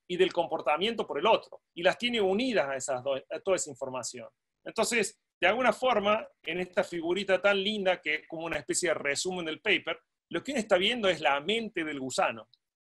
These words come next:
¿Por qué está viendo la mente del gusano? Porque uno tiene la cabeza del gusano, tiene sus neuronas, a partir de las neuronas fabricó series temporales,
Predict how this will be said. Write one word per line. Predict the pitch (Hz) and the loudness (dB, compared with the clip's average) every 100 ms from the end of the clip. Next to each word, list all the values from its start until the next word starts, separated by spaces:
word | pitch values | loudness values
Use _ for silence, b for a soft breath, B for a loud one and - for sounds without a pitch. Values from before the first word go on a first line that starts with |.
| _ - | _ -4
¿Por | 185 | 2
qué | 240 | 4
está | 214 | 4
viendo | 202 175 | 4 4
la | 160 | 2
mente | 156 151 139 | 0 -2 -4
del | 135 | -6
gusano? | 135 131 123 117 | -4 -2 -2 -4
Porque | 139 | -2
uno | 190 | -2
tiene | 180 185 | 0 2
la | 156 139 | 2 2
cabeza | 135 151 185 190 | 4 4 4 4
del | 175 | 2
gusano, | 170 185 214 214 214 226 - | 0 0 2 2 0 -6 -12
tiene | - 165 | -6 -6
sus | - 151 | -4 -4
neuronas, | 156 165 196 202 208 208 - - _ - | 0 4 6 6 2 -2 -10 -18 _ -2
a | 139 | 2
partir | 165 156 208 | 4 4 4
de | |
las | 202 170 | 4 6
neuronas | 160 175 202 180 139 - - | 4 4 6 4 2 -6 0
fabricó | 139 139 151 175 | 0 0 -2 0
series | 151 160 160 151 | 0 -2 -4 -4
temporales, | 156 139 156 208 202 165 208 - - | -6 -2 4 8 8 6 -2 -6 -16